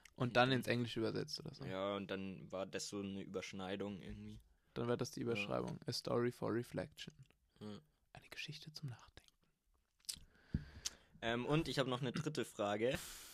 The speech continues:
Speaker 2: Und zwar, wer ist Russia's Greatest Love Machine?
Speaker 1: Oh, Ra Ra Rasputin natürlich. <laughs>
Speaker 2: Danke für diese Frage, Toni.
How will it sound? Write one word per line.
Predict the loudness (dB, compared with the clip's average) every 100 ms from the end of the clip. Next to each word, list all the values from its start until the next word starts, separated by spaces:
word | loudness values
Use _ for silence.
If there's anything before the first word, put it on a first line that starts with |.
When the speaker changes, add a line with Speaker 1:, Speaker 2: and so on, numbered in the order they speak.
| -16 -18 -20 -20 -20 _ _
Speaker 2:
Und | -4 -2
zwar, | 4 6 6 4
wer | 4 6
ist | 6 2
Russia's | 0 2 2 2 0 0 -4
Greatest | 2 4 4 0 -4
Love | -4 -4 -6 -10
Machine? | -6 -6 -6 -8 -10 -14 _ -20 _ _ _ _ _ 6 12
Speaker 1:
Oh, | 12 12 12 12 12
Ra | 12 12 10 10
Ra | 12 12
Rasputin | 12 12 12 10 12 12 12 12
natürlich. | 10 10 10 10 10 8 6 4 4 -4 -8 -2 8
<laughs> | 10 12 10 8 6
Speaker 2:
Danke | 6 8 8 8
für | 6
diese | 2 4 2
Frage, | -2 -2 2 4 2
Toni. | 0 -2 -2 -2